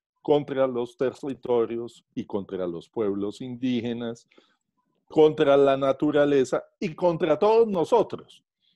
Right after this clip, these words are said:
porque al fin y al cabo, el daño que se le está dando a la naturaleza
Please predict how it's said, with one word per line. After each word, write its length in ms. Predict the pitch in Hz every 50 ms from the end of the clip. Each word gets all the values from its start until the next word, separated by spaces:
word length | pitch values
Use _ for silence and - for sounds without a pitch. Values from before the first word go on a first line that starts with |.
| _ _ _ _ _
porque 500 | - 117 113 - - 120 113 113 117 - _ _ _ _ _ _ _ _ _ -
al 180 | 139 160 175
fin 220 | - 175 185 196 190
y 60 | 202
al 160 | 202 196 -
cabo, 440 | - 175 156 151 147 143 143 - _ _ _ _ _ _ _ _ _ _ _ _
el 220 | - 135 127 131 127
daño 420 | 156 165 190 202 202 220 226 208
que 120 | - 190 -
se 120 | - 139
le 120 | 131 131
está 500 | 117 - - 147 139 139 143 147 - - _ _
dando 520 | - 127 127 156 156 151 151 147 156 160 156
a 40 | 151
la 180 | 147 143 147 151
naturaleza 960 | 156 151 151 151 - 160 143 147 151 147 147 139 123 - - - - -